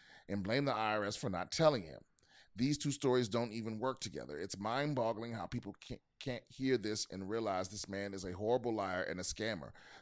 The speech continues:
To clarify, Umar's original nonprofit was a five oh one C three approved before covid. He refused to report donations, so they revoked it. Instead of pr-, providing them the info needed to reactivate, he applied for a new E I N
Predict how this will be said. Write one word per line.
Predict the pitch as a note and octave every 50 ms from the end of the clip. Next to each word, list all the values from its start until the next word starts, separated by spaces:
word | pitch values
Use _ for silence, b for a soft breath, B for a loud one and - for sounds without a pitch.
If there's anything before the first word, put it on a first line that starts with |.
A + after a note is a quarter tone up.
| B
To | - G#2+
clarify, | - - D3+ E3 E3+ E3 E3 D#3+ - B2 F#2+ F2 G2 - -
Umar's | D3 D#3+ D3 C#3+ C#3 D3 C3+
original | B2+ A2 C3+ D#3+ G3 F3 D3 C#3+
nonprofit | C#3+ C3 B2+ C3 C3 - C#3+ A2 G#2 - A#2+ -
was | - G#2+ F#2
a | G2+ G2+
five | - - - G#2 A#2+ C3 C3+
oh | C3
one | B2 A#2+ A#2 A#2+
C | A#2 - A2+ G#2+
three | A2 - F#2+ G2 G2
approved | E2 - - - - C3 B2+ A#2+ - -
before | G#2+ F#2+ - - C3+ C3+ C#3 C#3
covid. | - - C3+ B2+ A#2+ F2 C2+ A1 - - B B B B B B B B
He | - C3+
refused | A2+ A2+ - - D3+ E3+ F3 D3+
to | D3+
report | B2+ B2+ - C#3 C#3 A#2+ G2+
donations, | A2+ G#2+ A2 A#2 A#2 - - G#2+ A2+ G#2+
so | - A#2
they | F#2+ G#2+ G#2+
revoked | G2+ G2+ G2 F2+ G2+ G2 F#2 - - -
it. | - - _ B B B B B B
Instead | - G#2 - - B2 A#2+
of | A#2 -
pr-, | - - - - -
providing | - - G#2 F2+ B2+ C3+ D3+ D#3 D#3 D3
them | C#3 C#3+ C#3 C3+ C3
the | A#2+ A2
info | D2+ B2+ C#3 C#3 - C3
needed | B2 B2+ C3 C3 C3 C3
to | - A#2+
reactivate, | G#2+ A2+ B2+ C3 - - C3+ D#3+ - - G2 G#2+ G#2+ A2 - -
he | A2 B2 C3
applied | B2 - C3 B2+ A2+ A2 -
for | - A#2+ G#2+
a | G2+ G#2 G2+
new | A#2+ D3 F3 F3 -
E | C3+ C#3+ C#3
I | B2+ A2 A#2 A#2
N | G2+ E2+ D#2 E2+ A2